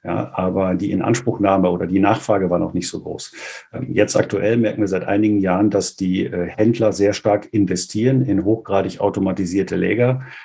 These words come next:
Ähm, natürlich vor dem Hintergrund der Knappheit an Personalressourcen. Was wir da sehen, ist sehr vielfältig. Also, ähm, ganz wesentlich ist natürlich in, in einem Distributionslager immer, insbesondere auch im Handel, ist der ganze Bereich rund um die Kommissionierung.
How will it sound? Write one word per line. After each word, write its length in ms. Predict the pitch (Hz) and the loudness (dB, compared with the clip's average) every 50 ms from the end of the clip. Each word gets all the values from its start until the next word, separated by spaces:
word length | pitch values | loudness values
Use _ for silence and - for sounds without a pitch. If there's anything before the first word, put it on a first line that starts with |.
| - - _ _ _ - | -20 -20 _ _ _ -4
Ähm, 760 | - 95 92 92 92 92 92 - - - - - - - - - - - - - | -2 0 2 2 2 0 0 -2 -6 -8 -12 -14 -16 -16 -18 -18 -18 -16 -12 -10
natürlich 560 | - - 95 107 107 - 123 123 123 127 127 | -4 0 0 0 0 2 0 0 0 0 0
vor 140 | - 113 104 | 0 0 0
dem 160 | 104 101 98 | 2 2 2
Hintergrund 500 | 107 104 110 104 95 95 101 101 98 92 | 2 2 0 -2 0 0 0 -2 -2 -2
der 400 | 104 101 98 92 95 92 87 - - - | 0 0 0 2 0 -2 -2 -6 -12 -16
Knappheit 460 | - - 101 98 - - 101 95 - | -10 -4 -4 -2 0 0 0 0 0
an 140 | - 85 82 | -2 -4 -4
Personalressourcen. 920 | 104 90 85 87 90 90 92 98 90 - - - - - - 78 - _ _ _ _ _ _ _ _ _ _ _ | -4 -2 -2 0 0 0 -2 -4 -6 -6 -10 -12 -12 -12 -12 -12 -12 _ _ _ _ _ _ _ _ _ _ _
Was 260 | - 113 120 127 127 151 | -2 0 0 2 2 2
wir 60 | 123 | 4
da 100 | 123 110 | 4 2
sehen, 160 | 104 139 156 | 4 2 2
ist 120 | 147 - | 2 2
sehr 100 | - 139 | 0 -2
vielfältig. 640 | 135 - 165 151 - 104 92 87 90 85 - - - | 0 0 -2 -2 0 -2 -2 -2 -4 -6 -8 -8 -6
Also, 340 | 104 104 110 107 92 - - - - | -4 0 0 0 -2 -2 -8 -8 -2
ähm, 760 | 104 110 107 107 107 110 120 123 120 120 123 123 123 113 | -2 0 0 0 -2 -2 -2 -2 -4 -4 -6 -6 -6 -4
ganz 300 | 104 113 113 147 135 131 | -2 0 0 0 0 0
wesentlich 380 | 131 135 135 139 127 127 123 135 | 0 0 2 0 0 0 -2 -2
ist 120 | 123 - | -2 -2
natürlich 320 | 127 113 - 127 120 - - | -2 -2 0 -2 -2 0 0
in, 180 | 110 110 107 | -2 -2 -2
in 120 | - 107 107 | 0 0 0
einem 80 | 95 | 0
Distributionslager 1000 | 90 - - - 107 90 98 92 - 107 113 123 - - 120 113 107 104 95 - - | 0 -2 -2 -2 -2 -2 -2 -2 0 0 0 0 0 2 2 2 2 2 0 0 0
immer, 240 | 127 143 143 127 - | 0 0 0 0 -2
insbesondere 460 | 107 - - 104 104 107 107 95 95 | -2 -2 -2 0 0 2 2 2 0
auch 180 | 98 95 - | 0 -2 -2
im 120 | 98 87 87 | -2 -2 2
Handel, 280 | 98 113 117 127 127 127 - - - - - _ | 2 2 2 2 0 -2 -8 -14 -18 -20 -12 _
ist 220 | - 107 - - 107 | -4 -4 0 0 0
der 80 | 101 | 2
ganze 260 | - 104 104 - 120 | 2 2 2 2 2
Bereich 320 | 107 101 95 107 113 - - | 2 2 2 2 0 0 0
rund 140 | - 117 - | 0 0 2
um 100 | 107 92 | 0 0
die 80 | 85 | 0
Kommissionierung. 720 | - - 107 107 98 - 101 92 101 123 131 143 160 175 | 0 0 0 0 0 0 0 2 2 2 2 2 2 0